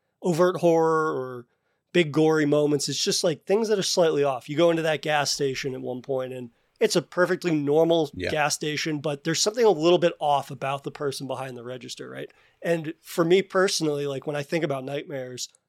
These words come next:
Speaker 1: the nightmares that have always stuck with me that, you know, have been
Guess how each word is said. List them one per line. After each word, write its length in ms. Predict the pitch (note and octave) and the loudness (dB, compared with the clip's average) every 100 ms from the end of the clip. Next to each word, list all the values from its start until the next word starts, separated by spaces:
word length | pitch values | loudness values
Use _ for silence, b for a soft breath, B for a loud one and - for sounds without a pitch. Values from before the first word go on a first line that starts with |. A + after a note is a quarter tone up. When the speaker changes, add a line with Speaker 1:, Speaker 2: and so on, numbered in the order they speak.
| _ - | _ -4
Speaker 1:
the 80 | D#3 | 2
nightmares 400 | F#3 G#3 F3+ D3+ | 2 4 4 4
that 100 | E3 | 2
have 100 | C#3+ | 2
always 220 | E3 D#3+ | 2 0
stuck 260 | - D#3+ - | -2 -4 -2
with 220 | D3 - | -2 -2
me 160 | D3 | -4
that, 220 | C#3+ C3+ D3 | -4 -6 -8
you 80 | |
know, 120 | B2+ A#2 | -10 -10
have 160 | B2 | -12
been 220 | C3+ C3 | -8 -10